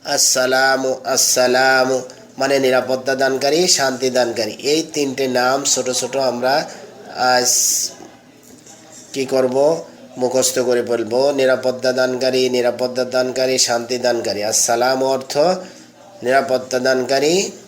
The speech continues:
শান্তি। আল মালিকু, আল কুদ্দুসু, আসসালামু। আল মালিকু, আল কুদ্দুসু, আসসালামু।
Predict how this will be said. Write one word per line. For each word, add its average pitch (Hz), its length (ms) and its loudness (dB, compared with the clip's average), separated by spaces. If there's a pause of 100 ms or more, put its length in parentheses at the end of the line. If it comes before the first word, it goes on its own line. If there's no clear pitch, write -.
(200)
শান্তি। 127 340 -2
আল 127 260 2
মালিকু, 135 500 2
আল 139 140 2
কুদ্দুসু, 123 600 -2
আসসালামু। 120 640 2
আল 123 160 0
মালিকু, 139 580 0
আল 131 140 0
কুদ্দুসু, 127 640 -4
আসসালামু। 123 680 2